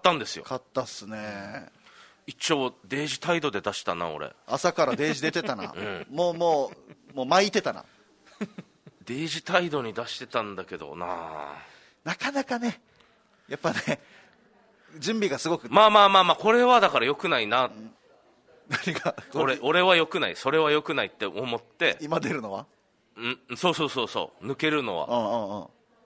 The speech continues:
Speaker 1: だから行かなかった。我慢して、ぐっと我慢して。だから大人になったなって思って。
Speaker 2: <laughs> いや、当たり前だっけ、
Speaker 1: うん。
Speaker 2: 当日。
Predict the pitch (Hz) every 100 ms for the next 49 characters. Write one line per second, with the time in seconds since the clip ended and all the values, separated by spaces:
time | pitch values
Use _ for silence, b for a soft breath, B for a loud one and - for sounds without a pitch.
0 | _ _ 101 101 110 - 131 104 98 95
1 | 139 131 - 92 113 - 123 120 101 92
2 | 185 208 214 131 127 127 - 104 104 -
3 | - 87 - 226 - 165 - 453 453 427
4 | 440 381 - 254 254 220 - - 220